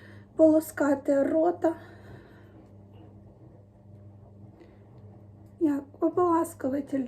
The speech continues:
для, е, ротової порожнини.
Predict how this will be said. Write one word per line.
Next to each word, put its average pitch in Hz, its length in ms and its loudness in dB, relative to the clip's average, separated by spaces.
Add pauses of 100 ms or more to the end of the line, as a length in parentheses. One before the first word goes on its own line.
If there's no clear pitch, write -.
для, 262 120 -6
е, 269 180 -6 (1200)
ротової 269 640 2
порожнини. 254 880 0